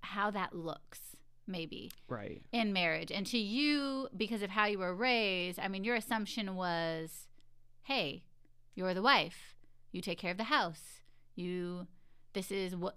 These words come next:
Speaker 1: this is your responsibility. This is your job." And for me, it was like, "Wait a minute, we both have jobs. We're both going to school. We both live here and make this mess. Like, we should share these responsibilities," because of how I was raised.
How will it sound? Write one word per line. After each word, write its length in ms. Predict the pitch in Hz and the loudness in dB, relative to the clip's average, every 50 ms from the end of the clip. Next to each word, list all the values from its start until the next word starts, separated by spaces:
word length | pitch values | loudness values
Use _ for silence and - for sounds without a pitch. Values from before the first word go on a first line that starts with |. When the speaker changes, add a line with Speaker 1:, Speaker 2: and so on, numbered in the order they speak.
| - | -4
Speaker 1:
this 220 | 175 170 175 175 - | -4 -4 -4 -2 -4
is 200 | 190 190 180 170 | -4 -4 -2 -2
your 360 | 175 170 170 170 170 165 165 | 0 0 2 2 2 2 0
responsibility. 880 | 170 180 185 - - 170 156 151 156 - 180 220 254 247 202 175 165 | -2 -4 -6 -4 -2 -2 -2 -2 -2 -4 -2 -2 0 0 0 -2 -4
This 180 | 165 170 160 - | -4 -6 -8 -8
is 120 | 170 160 170 | -10 -8 -6
your 200 | 175 165 156 156 | -4 -4 -4 -4
job." 500 | 151 220 240 233 196 170 160 160 165 165 - - - - - - - - - - - - - | 2 4 6 6 6 4 4 0 -4 -8 -16 -20 -20 -20 -20 -20 -20 -20 -20 -20 -12 -2 0
And 200 | 226 226 226 208 | 2 2 2 0
for 120 | - 226 | 0 0
me, 260 | 220 220 269 285 262 | 2 4 4 6 6
it 100 | 233 220 | 4 4
was 160 | - 202 190 190 | 2 -2 -2 0
like, 300 | 202 185 180 165 - 202 | 0 2 2 2 2 2
"Wait 160 | 254 285 247 | 2 2 2
a 40 | 208 | 2
minute, 340 | 185 180 175 165 160 - - - | 0 -2 -2 -2 -4 -6 -6 -6
we 140 | 202 196 190 | -4 -4 -2
both 280 | 160 180 196 247 262 | 0 2 2 2 2
have 220 | - 247 185 165 170 | 2 2 0 0 0
jobs. 420 | - 170 - - - 220 226 - - - - - - - - - - - - - - | -6 -8 -8 -8 -8 -10 -12 -12 -14 -16 -16 -18 -20 -20 -20 -20 -20 -20 -20 -8 -6
We're 100 | 185 190 | -4 -2
both 300 | 165 208 220 262 277 262 | 0 2 2 2 0 -2
going 260 | - 233 208 190 180 175 | -4 -4 -4 -4 -4 -6
to 120 | - 180 | -8 -8
school. 600 | 170 - - - - 156 143 147 - - 226 233 220 - | -10 -10 -12 -10 -8 -6 -6 -6 -6 -6 -8 -10 -6 -4
We 140 | 208 202 | -4 -2
both 420 | 202 170 - - 226 240 269 294 - | -2 -2 2 4 6 6 6 4 2
live 220 | 233 214 208 190 180 | 0 -2 -2 -2 -2
here 140 | 202 196 185 | -4 -4 -2
and 120 | 175 160 156 | -4 -4 -4
make 180 | 156 151 - | -6 -6 -8
this 220 | - - 175 - - | -10 -12 -12 -10 -8
mess. 420 | - - - - 202 208 - - - | -8 -6 -6 -6 -8 -8 -12 -16 -8
Like, 340 | - 208 196 196 180 - - - | -4 -2 0 0 -2 -4 -6 -6
we 200 | 196 196 214 208 | -4 -2 -2 -2
should 200 | - - 220 - | -2 -4 -4 0
share 180 | - 285 285 | 2 2 2
these 160 | 262 247 208 185 | 2 2 0 -2
responsibilities," 600 | 175 165 - 156 147 160 170 160 151 - 170 170 | -4 -4 -2 -4 -2 -2 -4 -6 -4 -4 -6 -2
because 300 | - 220 202 240 214 196 | -2 0 2 2 2 2
of 60 | 190 185 | 2 4
how 120 | 185 160 | 4 4
I 40 | 160 | 4
was 180 | 156 160 156 - | 2 -2 -4 -4
raised. 380 | 160 - - - - - - | -6 -6 -6 -8 -12 -16 -8